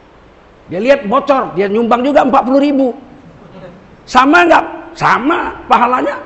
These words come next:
Wah, mana sama. Tapi minimal tujuh ratus kali lipat. Tapi maksimal tidak terhingga. Itu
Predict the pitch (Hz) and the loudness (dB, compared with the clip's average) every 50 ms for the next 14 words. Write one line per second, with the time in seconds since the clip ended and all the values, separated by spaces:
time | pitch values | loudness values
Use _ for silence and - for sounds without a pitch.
0 | - - - 196 208 170 170 180 180 180 185 190 190 180 156 165 170 180 175 170 | -12 -6 -2 2 4 4 4 4 4 4 4 4 2 2 0 0 -2 -4 -4 -6
1 | - - - 151 214 233 240 254 247 226 - - - - - - 196 165 220 226 | -8 -8 -6 -4 -2 -2 -2 -4 -6 -8 -8 -10 -16 -14 -8 -8 -6 -4 -4 -2
2 | 240 254 277 277 294 311 330 311 294 262 254 277 294 294 - - - - - 240 | -2 0 0 0 2 2 2 2 2 2 2 0 -2 -2 -6 -14 -10 -6 -4 0
3 | 202 240 220 214 190 - 202 - - 190 170 165 165 165 156 - - - - - | 2 2 2 2 0 -2 -4 -8 -6 -6 -6 -6 -6 -6 -8 -8 -10 -14 -16 -16
4 | - - - - - - - - - - - 147 165 196 196 196 196 - - - | -20 -20 -20 -20 -20 -20 -20 -20 -16 -12 -10 -8 -6 -4 -4 -4 -6 -4 0 2
5 | 330 339 311 285 - 120 - - - - - - - - 254 220 - - - 190 | 2 4 2 0 -2 -4 -8 -12 -14 -18 -20 -10 -4 -2 -2 -2 -2 -4 -4 -6
6 | 143 - 214 196 180 180 156 143 156 - - 165 151 175 170 | -4 -4 -4 -4 -2 -2 -2 -4 -4 -6 -8 -8 -4 -4 -6